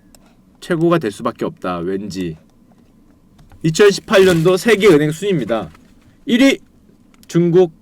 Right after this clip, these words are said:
공상은행, 이 위 중국 건설은행, 삼 위 중국은행, 차이나뱅크죠.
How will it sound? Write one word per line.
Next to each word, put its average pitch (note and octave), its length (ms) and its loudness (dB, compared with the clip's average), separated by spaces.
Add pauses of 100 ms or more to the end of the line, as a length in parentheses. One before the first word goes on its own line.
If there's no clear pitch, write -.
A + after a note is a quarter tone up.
(120)
공상은행, A#2 800 -6 (380)
이 E3 180 2
위 B3+ 240 2 (520)
중국 D#3+ 480 -2 (300)
건설은행, B2+ 840 -4 (320)
삼 A#3+ 260 -4
위 C#4+ 260 0 (880)
중국은행, B2 880 -6
차이나뱅크죠. C3 760 -6